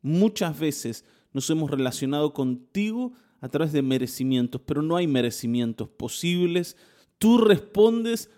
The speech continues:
porque eres fiel y porque has decidido hacerlo. Señor, hoy creemos y venimos a confiar en quién tú eres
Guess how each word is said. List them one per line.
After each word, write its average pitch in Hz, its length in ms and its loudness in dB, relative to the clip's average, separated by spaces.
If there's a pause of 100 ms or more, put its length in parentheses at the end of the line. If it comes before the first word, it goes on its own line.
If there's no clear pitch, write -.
(120)
porque 139 360 -2
eres 165 200 -2
fiel 101 480 -4 (680)
y - 80 -12
porque 156 260 2
has 208 180 2
decidido 175 560 0
hacerlo. 107 680 -8 (1040)
Señor, 165 380 4
hoy 202 260 6
creemos 143 760 2
y 135 100 -2
venimos 165 360 0
a 143 140 -2
confiar 196 600 4
en 185 180 2
quién 262 580 -4
tú 254 260 4
eres 113 540 -2